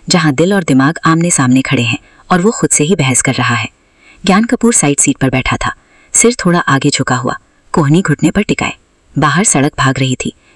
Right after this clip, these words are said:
लेकिन उसके अंदर सब रुका हुआ था। "नहीं, नहीं, ऐसा नहीं है," वो खुद से बुदबुदाया।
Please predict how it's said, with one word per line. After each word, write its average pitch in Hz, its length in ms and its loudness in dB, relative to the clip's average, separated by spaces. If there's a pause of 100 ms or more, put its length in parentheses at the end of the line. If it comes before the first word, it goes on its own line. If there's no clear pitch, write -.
लेकिन 226 240 2
उसके 226 200 0
अंदर 151 240 2
सब 202 240 0
रुका 143 220 0
हुआ 123 200 -4
था। - 180 -8 (460)
"नहीं, 147 220 2 (260)
नहीं, 151 200 2 (280)
ऐसा 190 220 2
नहीं 135 220 2
है," 131 140 -2 (320)
वो 220 60 4
खुद - 160 -2
से - 160 0
बुदबुदाया। - 520 -2